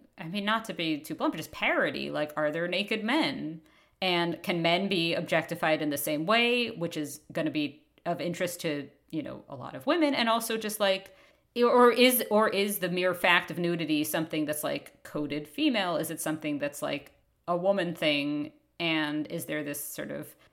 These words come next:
idea that, that that's, um, that a naked body would have to be a naked woman's body? And is that still the thing? And that to me seems like a much more interesting question than, like, going through each movie and saying, like, sh-,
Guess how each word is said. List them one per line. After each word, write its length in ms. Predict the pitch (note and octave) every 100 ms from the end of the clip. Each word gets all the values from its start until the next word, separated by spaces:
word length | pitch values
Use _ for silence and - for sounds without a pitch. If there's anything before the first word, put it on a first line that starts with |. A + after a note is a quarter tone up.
| _ -
idea 380 | F#3+ F3 F3+ E3+
that, 380 | G#3 - - D#3
that 180 | E3+
that's, 460 | D#3+ D#3+ D#3+ - -
um, 400 | E3+ D3+ D3 D3 -
that 180 | F3+ G3
a 80 |
naked 400 | F#3+ G3 G3 F#3
body 260 | E3 D#3 D#3
would 120 | D#3
have 160 | E3 D3+
to 80 | D3+
be 100 | D3
a 40 |
naked 280 | D3 C#3+ C#3+
woman's 360 | C#3+ C#3 C#3
body? 320 | - C#3 C3+ D3+
And 140 | D#3+
is 160 | D#3+ C3+
that 280 | D3 D3
still 600 | - - D#3+ D3+ D3 C#3 D3
the 220 | C#3+ F3
thing? 360 | F3 D#4 A3 D#3
And 80 | E3+
that 280 | G#3+ D#4+
to 100 | -
me 140 | D#4 D#4
seems 240 | C#4 A#3+
like 100 | A3+
a 60 | G3
much 260 | E3 E3+ G3
more 140 | F3+
interesting 380 | F3 E3+ - D#3+
question 420 | C4 C4 - F3+
than, 180 | E3 D#3+
like, 240 | D3+ D3
going 300 | - D#3 F3
through 220 | E3 D#3+ -
each 260 | F3+ -
movie 600 | D#3+ E3+ D#3+ D3+ D3 D3 - - _ _
and 140 | F3 F3
saying, 640 | F3+ E3 D3+ C#3+ C#3+ C3+
like, 400 | - C#3 C#3 - _ _ _ _ - D#3+
sh-, 140 | -